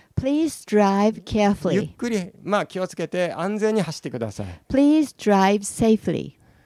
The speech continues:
Speaker 2: まあ、あのー、その場合、人によって基準違いますよね。
Speaker 1: In that case, uh,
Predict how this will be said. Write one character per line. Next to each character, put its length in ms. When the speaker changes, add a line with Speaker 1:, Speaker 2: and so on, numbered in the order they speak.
Speaker 2:
ま 300
あ、 20
あ 60
の 1120
ー、 20
そ 160
の 140
場 80
合、 80
人 160
に 60
よ 40
っ 20
て 80
基 140
準 180
違 100
い 60
ま 100
す 140
よ 60
ね。 280
Speaker 1:
In 100
that 260
case, 520
uh, 440